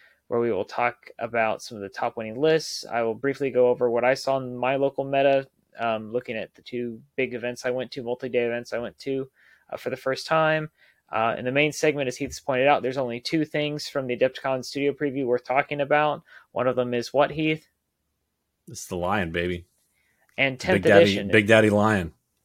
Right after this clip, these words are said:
Speaker 1: Tenth edition, which will be coming around at the end of the Arcs of Omen season, uh, later on this
Speaker 2: Yeah.
Speaker 1: year. Uh, and then we'll f-, finally we'll compare our hobby challenges for the month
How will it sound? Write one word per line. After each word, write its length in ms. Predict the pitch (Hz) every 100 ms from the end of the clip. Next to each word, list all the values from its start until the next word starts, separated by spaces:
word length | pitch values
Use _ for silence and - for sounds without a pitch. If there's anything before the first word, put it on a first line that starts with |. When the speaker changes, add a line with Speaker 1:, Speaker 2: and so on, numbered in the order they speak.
| _ - - - -
Speaker 1:
Tenth 200 | 160 160
edition, 280 | 160 254 131
which 140 | 123
will 80 | -
be 80 | 123
coming 240 | - 139
around 180 | 135 135
at 60 | 127
the 80 | 120
end 100 | 127
of 60 |
the 100 | 113
Arcs 200 | 123 123
of 60 | -
Omen 300 | 120 123 107
season, 500 | 104 107 101 98 101 _ _ _ _ -
uh, 180 | 117 92
later 280 | 120 104
on 120 | 110 110
this 240 | 95 -
Speaker 2:
Yeah. 60 | 156
Speaker 1:
year. 260 | 160 156 - - _ _ -
Uh, 280 | - 110 104
and 220 | - 127
then 120 | 127 127
we'll 300 | 127 110 113
f-, 180 | - _ _ -
finally 280 | 143 143
we'll 160 | 135 120
compare 360 | - 120 131 120
our 80 | 104
hobby 580 | - 143 151 147 151 160 _ -
challenges 580 | - 156 156 151 151 -
for 120 | 151
the 80 | 156
month 360 | 156 156 156